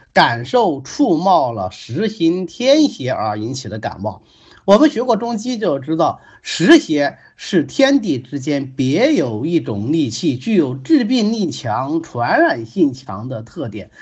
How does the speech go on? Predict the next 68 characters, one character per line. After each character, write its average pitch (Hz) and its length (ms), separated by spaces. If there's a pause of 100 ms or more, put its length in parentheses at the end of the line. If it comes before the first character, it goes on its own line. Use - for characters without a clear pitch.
(220)
所 294 160
以 262 80
实 254 240
行 233 160
感 123 160
冒 320 100
的 139 100
症 202 280
状 175 240
往 123 160
往 98 80
会 113 160
比 101 160
较 101 160
重， 113 260
演 175 320
变 180 240
往 135 120
往 123 120
会 131 100
比 110 140
较 78 120
快， - 280
传 - 300
染 131 200
性 - 280 (240)
也 151 140
比 135 140
较 135 140
强。 127 380 (340)
那 294 160
么 233 100
这 349 240
种 117 220
实 151 320
邪 120 200
呢， 123 180
往 151 280
往 110 220
都 131 140
是 110 160
具 - 120
有 98 120
温 226 420
热 294 220
性 104 260
质 - 120
的。 - 140 (220)
所 196 140
以 220 40
对 214 140
于 165 100
实 165 260
行 247 180
感 156 180
冒 110 100
来 92 160
说， 95 280
一 143 100
般 160 180
不 170 140
存 - 160
在 131 80
说 131 160
什 131 140
么 87 160
风 175 480 (100)
寒 123 480